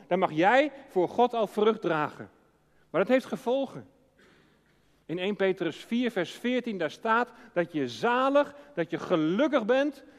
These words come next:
als je smaad wordt aangedaan om de naam van Christus. Waarom? Nou, omdat daaruit blijkt, moet je maar verder lezen in één Petrus vier,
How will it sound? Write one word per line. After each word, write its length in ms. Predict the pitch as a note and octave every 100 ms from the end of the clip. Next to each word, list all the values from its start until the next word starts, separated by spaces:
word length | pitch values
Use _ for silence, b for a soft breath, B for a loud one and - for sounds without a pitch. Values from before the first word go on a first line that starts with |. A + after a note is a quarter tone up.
| B
als 240 | - F#3 -
je 100 | C3+
smaad 640 | - - F#3+ A#3 C4+ C#4+
wordt 240 | G3+ G3 -
aangedaan 800 | G3 B3 C4+ A3+ G#3 A3+ B3+ B3 B B
om 160 | F3+
de 80 | D#3+
naam 480 | D#3 E3 G#3 G#3+ A3 B B B
van 240 | F#3+ F#3
Christus. 680 | F#3+ E3+ - A#2 - - _ _ _ _ _ _ _ _ _ _ _ _ _ _ _ _ _ _ _ _ _ -
Waarom? 420 | D#3+ G#3 G#3+ A#2 - _ _ _ _ _ _ _ _ _ _ _ _ _ _ _ _ _ _ _ _ _ _ _ -
Nou, 220 | D3 -
omdat 420 | C#3+ A#2+ A2 G#2
daaruit 580 | D3+ A3 E3 D3 A2+ G2+
blijkt, 420 | A#2+ D#3 A#3 - - _ _ _ _ _ _ _ _ _
moet 160 | A#2 G#2+
je 60 |
maar 120 | G2+
verder 260 | - C#3+ E3
lezen 280 | D#3 D#3 D3
in 60 |
één 100 | D3
Petrus 380 | C#3+ C#3 - A#2+
vier, 340 | - A2+ A2+